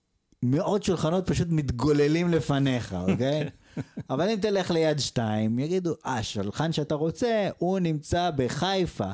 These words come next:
Speaker 1: ולך
Speaker 2: כן.
Speaker 1: תביא אותו."
Speaker 2: כן.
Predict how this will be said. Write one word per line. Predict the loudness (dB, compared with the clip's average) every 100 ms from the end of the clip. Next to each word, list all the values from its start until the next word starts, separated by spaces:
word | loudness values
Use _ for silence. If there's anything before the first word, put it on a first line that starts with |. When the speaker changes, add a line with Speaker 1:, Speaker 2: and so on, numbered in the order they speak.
| -10 _ _ _ _ _ _ _ _ _ -20 -8
Speaker 1:
ולך | -2 0 0 0
Speaker 2:
כן. | 0
Speaker 1:
תביא | 0 4 2
אותו." | 2 -4 -8 -14 -20 -12
Speaker 2:
כן. | -8 -8